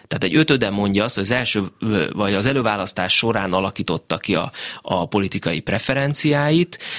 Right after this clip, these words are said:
Ö, egy további körülbelül ugyanekkora egyötöd,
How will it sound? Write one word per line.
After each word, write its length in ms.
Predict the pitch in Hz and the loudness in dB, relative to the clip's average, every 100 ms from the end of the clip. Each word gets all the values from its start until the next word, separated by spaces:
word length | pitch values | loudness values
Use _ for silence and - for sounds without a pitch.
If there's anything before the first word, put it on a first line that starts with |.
| - | -8
Ö, 220 | - 101 92 - _ - - _ _ - | -4 -2 -2 -6 _ -16 -16 _ _ -6
egy 180 | 120 - | -4 0
további 580 | 156 147 120 107 104 | 2 2 2 0 0
körülbelül 500 | 101 113 107 98 98 | 0 2 4 4 2
ugyanekkora 840 | 101 107 98 95 - 107 95 92 - - - | 2 2 2 0 -2 0 2 0 -2 -14 -14
egyötöd, 680 | - 101 95 98 - 92 | -4 -2 2 2 2 0